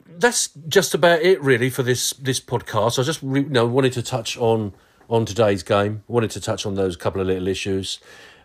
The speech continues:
Uh, I hope you've enjoyed, uh, listening to this podcast. If you've got any views,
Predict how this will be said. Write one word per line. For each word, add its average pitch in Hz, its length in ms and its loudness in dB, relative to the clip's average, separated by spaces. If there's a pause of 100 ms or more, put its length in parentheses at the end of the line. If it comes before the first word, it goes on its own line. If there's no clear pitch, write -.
Uh, 107 300 2
I - 40 0
hope 160 180 4
you've 151 160 0
enjoyed, 127 560 4
uh, 107 220 6
listening 113 360 -2
to 98 100 -8
this 98 160 -4
podcast. 120 600 0
If 117 100 0
you've 123 100 -2
got 165 120 4
any 123 160 0
views, 127 640 2